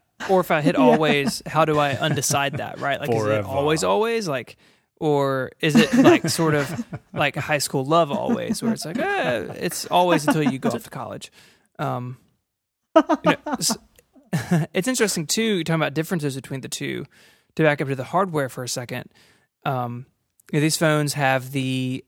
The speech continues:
Speaker 1: the fingerprint sensor, right? So you can set it up, you can unlock it, you can authenticate with a purchase, which is really nice. Um, I was going through buying some apps, it's like, "Oh, I can just touch it, just like on my iPhone." And, um, I have to follow up to something they said on Rocket the,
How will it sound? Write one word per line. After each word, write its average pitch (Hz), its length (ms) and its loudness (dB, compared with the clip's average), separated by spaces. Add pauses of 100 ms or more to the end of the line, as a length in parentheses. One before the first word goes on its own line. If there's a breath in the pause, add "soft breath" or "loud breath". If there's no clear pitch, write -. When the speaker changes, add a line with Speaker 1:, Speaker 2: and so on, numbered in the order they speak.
Speaker 1:
the 139 160 -10
fingerprint 208 460 -2
sensor, 127 340 -8
right? 127 240 -6
So - 100 -10
you 135 60 -8
can 127 300 -12 (160)
set 190 200 2
it 175 60 -2
up, 165 160 2
you 160 60 -8
can 147 120 -4
unlock 143 380 0
it, 151 80 -4
you 147 60 -8
can 143 120 -4
authenticate 143 720 -4
with 156 140 -8
a 135 60 -12
purchase, - 480 -4
which 170 160 -6
is 143 120 -6
really 156 200 0
nice. 151 400 -2 (520 soft breath)
Um, 127 520 0
I 135 80 -4
was 131 160 -6
going 135 220 0
through 127 160 -4
buying 127 220 -2
some - 140 -8
apps, 127 280 -8
it's 139 80 -12
like, - 120 -12
"Oh, 214 120 -2
I 160 40 -4
can 143 100 -16
just - 200 -8
touch 208 180 -2
it, 123 60 -8
just 135 160 -10
like 131 100 -6
on 135 60 -4
my 139 260 -6
iPhone." 127 320 -10 (720 soft breath)
And, 151 280 2
um, 135 400 0 (380)
I 156 60 -2
have 170 120 2
to 170 80 -2
follow 160 280 4
up 151 80 -2
to 151 60 -4
something 156 220 0
they 139 100 0
said 139 180 2
on 131 100 -2
Rocket 156 460 -2
the, 143 180 -8